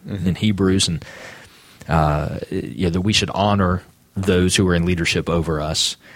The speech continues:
Speaker 2: Um, in Romans that talks about honoring each other. This is beyond that.
Speaker 1: Mm-hmm.
Speaker 2: This is to, we are treating this man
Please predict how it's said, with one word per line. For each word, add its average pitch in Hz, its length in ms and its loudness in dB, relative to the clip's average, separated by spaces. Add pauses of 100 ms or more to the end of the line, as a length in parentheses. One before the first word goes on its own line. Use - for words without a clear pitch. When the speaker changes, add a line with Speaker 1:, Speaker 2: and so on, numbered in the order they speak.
(500)
Speaker 2:
Um, 92 500 2 (1000)
in 110 160 2
Romans 98 380 2
that - 100 -2
talks 90 260 0
about 85 320 0 (120)
honoring 87 460 2
each - 180 -2
other. - 340 -4
This 165 160 2
is 185 100 2
beyond 107 420 2
that. 78 200 -4
Speaker 1:
Mm-hmm. 110 120 -12
Speaker 2:
This 107 220 0
is 147 180 0
to, 107 540 0 (460)
we 131 200 -2
are 127 80 0
treating 107 480 0
this 98 240 0
man 95 580 0